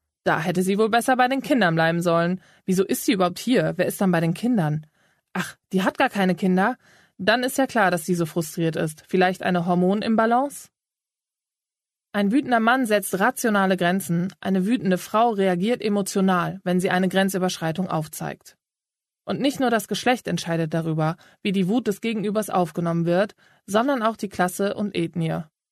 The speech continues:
Eine weiße, reiche Frau ist wütend wegen des Systems? Da müsste man vielleicht doch mal hinhören, warum. Eine schwarze Frau ist wütend wegen des Systems? Puh, na ja, man kann ja nicht genau wissen, was da jetzt vorgefallen ist.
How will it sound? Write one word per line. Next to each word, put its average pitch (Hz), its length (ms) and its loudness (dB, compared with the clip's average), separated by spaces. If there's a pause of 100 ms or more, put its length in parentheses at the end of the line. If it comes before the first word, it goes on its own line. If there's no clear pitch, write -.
(300)
Eine 190 240 0
weiße, 226 380 2
reiche 208 280 0
Frau 214 320 0
ist - 200 -6
wütend 240 340 0
wegen 202 220 2
des 175 180 0
Systems? 202 680 -2 (680)
Da 156 160 0
müsste 165 300 -2
man 185 240 2
vielleicht 208 340 2
doch 214 80 0
mal 226 180 4
hinhören, 285 400 2
warum. 254 440 0 (540)
Eine 196 200 0
schwarze 180 460 -2
Frau 262 240 2
ist 269 160 -4
wütend 262 280 -2
wegen 262 220 0
des 269 140 -2
Systems? 277 640 -2 (520)
Puh, 247 400 2
na 151 160 2
ja, 156 320 0 (360)
man 170 120 -2
kann 214 200 0
ja 220 80 4
nicht 214 180 -2
genau 202 240 2
wissen, 202 300 0
was 170 140 0
da 165 120 -2
jetzt 156 160 -2
vorgefallen 165 580 -2
ist. 156 360 -12